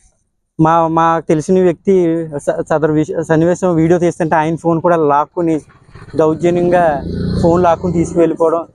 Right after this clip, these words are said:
జరిగిందండి. గతంలో కూడా ఫిబ్రవరి నెలలో కూడా మా మావయ్య గారికి సంబంధించిన తోట ధ్వంసం చేస్తాయండి. మా మిస్-, మా, మమ్మల్ని కొట్టి మా మిస్సెస్ గారు మెడలో మంగళసూత్రం తీసుకెళ్ళి వెళ్ళిపోతుండగా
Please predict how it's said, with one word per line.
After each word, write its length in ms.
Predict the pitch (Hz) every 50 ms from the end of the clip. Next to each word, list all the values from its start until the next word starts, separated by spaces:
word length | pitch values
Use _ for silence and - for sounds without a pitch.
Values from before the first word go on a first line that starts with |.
| -
జరిగిందండి. 500 | - 147 139 151 151 151 147 147 160 208 247 190 - - _ _ _ _ _ _ - - - - - - - - - - -
గతంలో 380 | 156 160 - - 180 185 185
కూడా 220 | 175 190 185 190 185
ఫిబ్రవరి 480 | - - 170 147 170 175 175 185 180
నెలలో 320 | 185 185 180 170 170 180 180
కూడా 460 | 175 180 175 170 180 185 165 135 120 - _ _ _ _ _ _ _ _ _ _ _ _ _ 151
మా 380 | 156 160 165 160 156 147 139
మావయ్య 340 | 135 139 147 147 156 165 170
గారికి 180 | 175 185 170 -
సంబంధించిన 760 | 180 165 170 175 170 - 180 180 185 180 175 165 156 151 143 - _ - - - - - 95 - _ _ _ _ -
తోట 240 | 160 156 170 165 180 175
ధ్వంసం 460 | 170 151 156 160 165 156 - 185 175 175 -
చేస్తాయండి. 600 | 170 156 - - 170 165 160 175 220 233 185 113 - _ _ _ _ _ _ _ _ _ _ _ -
మా 280 | 151 156 156 156 147 143
మిస్-, 400 | 143 147 165 165 - - 180 165
మా, 300 | 170 170 160 160 151 156 156
మమ్మల్ని 340 | 160 156 156 165 165 165 -
కొట్టి 360 | - 165 - - 220 208 196
మా 220 | 185 180 170 165 165
మిస్సెస్ 420 | 165 165 160 - 196 175 - 180
గారు 300 | 180 185 180 180 180 175
మెడలో 580 | 170 165 160 156 156 165 175 170 160 139 127 - _ _ _ _ _ _ -
మంగళసూత్రం 540 | 147 147 156 170 175 160 185 170 165 180 185
తీసుకెళ్ళి 680 | 160 190 170 - - _ 190 180 180 175 170 165 160 156
వెళ్ళిపోతుండగా 840 | 156 151 165 160 143 175 175 - 180 175 165 160 165 147 131 120